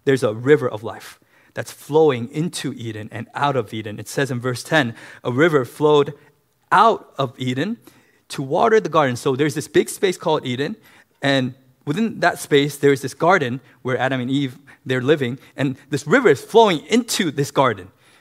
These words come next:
And there it was divided and became four rivers. So the picture is this. You have one stream of living water flowing into the garden,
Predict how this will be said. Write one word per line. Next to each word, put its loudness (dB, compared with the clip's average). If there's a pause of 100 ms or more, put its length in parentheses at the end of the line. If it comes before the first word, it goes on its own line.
(320)
And 0
there 10
it 2
was 0
divided 4
and 0
became 0
four 2
rivers. -2
So 4
the 0
picture 2
is 2
this. 2 (200)
You 2
have 6
one 4
stream 0 (200)
of 2
living 8
water 6 (220)
flowing 8
into 0
the 0
garden, 2